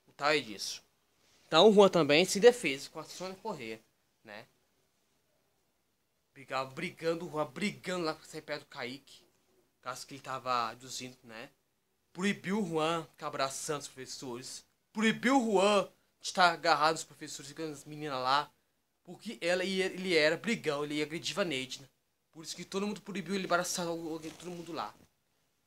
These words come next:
Tem a, tem a diretora que se chama Beth.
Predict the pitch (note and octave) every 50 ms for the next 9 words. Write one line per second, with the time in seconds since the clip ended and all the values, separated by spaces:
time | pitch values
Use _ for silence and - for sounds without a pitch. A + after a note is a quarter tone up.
0 | _ _ _ _ _ _ _ _ _ _ _ _ _ _ _ _ _ _ _ _
1 | _ _ _ _ _ _ _ _ _ _ _ _ _ _ _ _ D#3+ E3 E3 E3
2 | - F3+ - - D#3 D#3 D#3+ - E3+ F3 G3+ - - - E3+ D#3 F3+ F#3 E3+ E3
3 | - - - - E3 F3+ F3+ C#3 A#2+ G2+ G2+ - - - - -